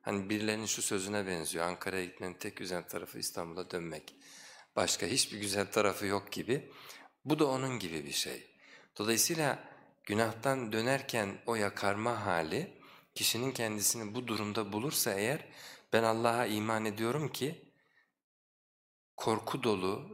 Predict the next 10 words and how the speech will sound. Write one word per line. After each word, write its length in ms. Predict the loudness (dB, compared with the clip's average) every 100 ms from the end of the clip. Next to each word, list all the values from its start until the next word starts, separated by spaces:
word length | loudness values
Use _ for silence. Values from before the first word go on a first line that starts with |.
| 0
ve 60 |
yakararak 880 | 2 2 0 0 2 0 -2 -12 -12
Cenab-ı 400 | 0 2 2 2
Hakk'a 300 | -2 -4 -2
sesleniyorum. 840 | -2 0 0 -2 -4 -6 -6 -10 -16 _ _ _ _ _ _ _ -4
"Ud'u 640 | -2 2 2 2 0 0
rabbakum 720 | 0 -2 -8 -6 -8 -8 -10 -18 -20 -20 _ -2
tadarruan 1040 | 0 2 2 2 0 0 0 -2 -6 -12 -20 -20 _ _ 0
ve 80 | 4
khifeten." 960 | 4 2 -2 -6 -6 -8 -8 -6 -6